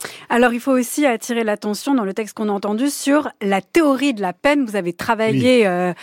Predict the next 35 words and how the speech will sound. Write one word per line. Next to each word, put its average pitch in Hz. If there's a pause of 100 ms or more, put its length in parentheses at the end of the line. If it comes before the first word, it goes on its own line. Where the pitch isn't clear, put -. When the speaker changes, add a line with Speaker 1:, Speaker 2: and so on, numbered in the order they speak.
(220)
Speaker 1:
euh, 185
là-dessus, 202
Geoffroy 233
de 208
la 220
Gannerie. 233
C'est 214
pas 254
pour 269
rien 285
que 240
vous 226
nous 226
avez 233
indiqué 240
ce 233
texte, 247
euh, 185
je 185
pense. 302 (320)
Vous 190
avez 190
travaillé 196
sur 196
l'état 196
pénal. 262 (320)
Euh, 196 (140)
et 233
Speaker 2:
Oui. 208
Speaker 1:
Durkheim 277
nous 247
dit 269
dans 208
ce 202
texte, 294